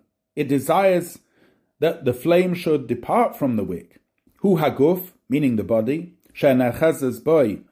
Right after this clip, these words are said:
upon which it is latched. K'shal heves ha'olam yeleha. It's like a flame that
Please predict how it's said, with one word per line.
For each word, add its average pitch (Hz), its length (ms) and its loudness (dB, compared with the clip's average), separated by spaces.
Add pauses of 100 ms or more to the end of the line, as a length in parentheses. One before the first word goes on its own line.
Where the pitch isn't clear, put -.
(160)
upon 143 400 -2
which 123 440 -4
it 131 120 -4
is 92 160 -6
latched. 113 460 -4 (500)
K'shal 147 340 2
heves 202 340 0
ha'olam 185 440 0
yeleha. 160 600 0
It's 139 160 -8
like 175 160 2
a 170 80 -2
flame 196 380 2
that 151 260 -6